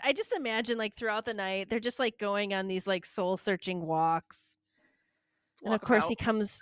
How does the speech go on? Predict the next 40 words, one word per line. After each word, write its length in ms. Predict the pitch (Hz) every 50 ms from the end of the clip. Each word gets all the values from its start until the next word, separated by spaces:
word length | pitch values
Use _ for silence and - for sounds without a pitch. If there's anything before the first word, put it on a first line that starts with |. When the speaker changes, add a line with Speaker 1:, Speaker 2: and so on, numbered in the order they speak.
| - -
Speaker 1:
face 400 | - - - 226 214 214 220 -
to 100 | - 226
face 300 | - - 220 214 220 -
with 120 | 226 214 190
Damien 540 | 214 208 202 202 208 208 208 208 214 208
and 100 | 202 208
the 140 | 214 220 -
others, 840 | - 208 202 196 202 196 196 196 196 196 190 196 196 196 - - -
right? 160 | 202 208 202 202
They 80 | 214
keep 240 | 208 - 226 214 220
meeting 280 | 240 247 254 247 233 214
at 80 | 196
these, 160 | - 202 214
like, 220 | 180 190 185 - _
corners, 520 | - - 208 190 185 180 175 165 180 -
it 120 | - - -
seems 300 | - 180 170 180 165 -
like. 400 | 165 160 170 185 - - - _ _ _ _ _ _ - _ _ _ _ _ _ 202
Speaker 2:
Mm-hmm. 360 | 240 - 220 208 185 185 226 247 - _ _ _ -
Speaker 1:
And 220 | 214 208 208 208
Rhea's 280 | 214 220 220 220 214 202
like, 160 | 214 202 -
"Good 120 | - 311 349
luck, 240 | 359 370 349 320 254
buddy." 540 | 294 302 294 294 285 285 285 277 269 - _ _ _ _ _ _ _ _ _ _ _ _ _ _ _ _ _ _ _ _
Drew's 240 | - 208 208 202 185
like, 160 | 185 165 - _
"Fuck 220 | - 285 262 - -
you, 180 | 240 226 208
I 60 | 196 190
don't 160 | 185 180 185
need 180 | 185 175 170
luck. 180 | 175 175 165 -
I'm 140 | 185 190 190
gonna 160 | 185 180 175
go 140 | 170 165 170
murder 340 | 170 170 180 180 170 165 160
a 60 | 160
man." 340 | 160 165 151 147 156 170